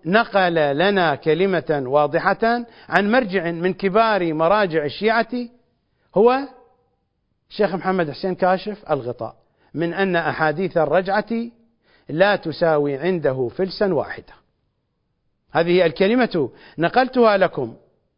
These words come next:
في ما تقدم، من أن هذا الكلام نقل عن السيد محمد باقر الصدر أيضًا،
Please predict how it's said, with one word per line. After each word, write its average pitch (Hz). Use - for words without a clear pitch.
في 170
ما 170
تقدم، 147
من 160
أن 185
هذا 180
الكلام 220
نقل 247
عن 202
السيد 185
محمد 170
باقر 160
الصدر 139
أيضًا، -